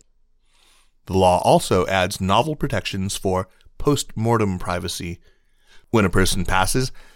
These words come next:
that person's family will inherit the rights to handling the decedent's personal information, which could include the power to delete their account. Alexa Lee,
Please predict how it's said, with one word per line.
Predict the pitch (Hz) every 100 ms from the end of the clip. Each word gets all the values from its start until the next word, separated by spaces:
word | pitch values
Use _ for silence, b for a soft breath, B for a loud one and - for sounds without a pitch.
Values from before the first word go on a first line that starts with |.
| b
that | 117 117
person's | - 107 113 95
family | - 123 117 95
will | 95 101 101
inherit | 92 131 147
the | -
rights | 92 92 95 - -
to | -
handling | 95 127 139 101 98
the | 95
decedent's | 95 - 107 98 90
personal | - - 127 - 107 101
information, | 107 - 95 107 - 87 87 b b b b
which | - 98 -
could | - - 131 131
include | - 123 - 90 87 92 -
the |
power | 90 92 90 87
to | -
delete | 95 92 101
their | 95 90
account. | 85 - 82 - - - - _ _ _ _ _ _ _ _
Alexa | 104 110 - -
Lee, | 107 104 101 82